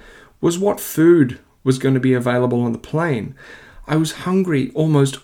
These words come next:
all the time. I would experience episodes of uncontrollable eating, uncontrollable binge eating. The image that I had of myself was absolutely terrible.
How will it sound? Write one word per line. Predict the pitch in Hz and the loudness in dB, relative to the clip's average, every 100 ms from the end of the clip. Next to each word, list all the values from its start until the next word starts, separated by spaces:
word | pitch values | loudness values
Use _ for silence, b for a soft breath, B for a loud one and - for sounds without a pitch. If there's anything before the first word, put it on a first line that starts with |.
| _ | _
all | 170 170 160 139 | 0 4 6 4
the | 110 | 2
time. | - - 190 196 123 101 147 _ | -8 -12 -6 -2 -2 -4 -8 _
I | - | -4
would | 156 156 | -2 0
experience | 151 - 185 180 170 156 - | -2 -4 -4 -2 -2 -2 -4
episodes | 143 - 147 147 147 139 | -6 -6 -4 0 2 0
of | 135 | -2
uncontrollable | 139 147 151 151 - 151 170 175 160 135 - | -2 -2 -2 -6 -6 -2 0 2 4 4 2
eating, | 123 117 98 95 - - | -2 -4 -6 -10 -12 -12
uncontrollable | 147 160 160 156 - 165 165 151 131 | -8 -6 -6 -6 -4 0 2 2 2
binge | 120 120 113 | 2 2 0
eating. | 104 92 - - B B B B B B - | -2 -6 -8 -12 B B B B B B -6
The | 156 160 | -4 -2
image | 180 185 143 117 - - _ _ | -2 2 2 0 -6 -14 _ _
that | 135 | 0
I | 135 | 0
had | 131 139 | 0 0
of | 139 | 0
myself | 127 117 - 117 110 - | -2 -4 -4 -6 -4 -2
was | 139 | -2
absolutely | 165 160 - 151 135 131 | -2 -6 -2 -2 0 -2
terrible. | - 131 147 131 - - | -2 -2 0 -2 -4 -10